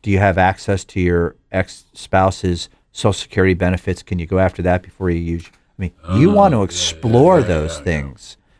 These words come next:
Speaker 1: okay? Husband and wife, you know, is it better to take, you know, the husband's full Social Security at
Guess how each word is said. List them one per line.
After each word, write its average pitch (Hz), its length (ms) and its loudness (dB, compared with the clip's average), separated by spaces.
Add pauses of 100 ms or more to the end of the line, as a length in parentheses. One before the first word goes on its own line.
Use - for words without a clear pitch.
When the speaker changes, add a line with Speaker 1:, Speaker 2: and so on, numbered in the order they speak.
(120)
Speaker 1:
okay? 95 340 0 (200)
Husband 135 360 2
and 120 100 2
wife, 117 460 2 (460)
you 95 120 -2
know, 85 140 -6 (320)
is 123 180 4
it 120 140 2
better 117 280 4
to 104 80 2
take, 101 500 0 (320)
you 107 120 2
know, 90 240 2 (220)
the 104 100 2
husband's 120 460 0
full 113 260 2
Social 113 380 -2
Security 107 840 2 (600)
at 98 300 2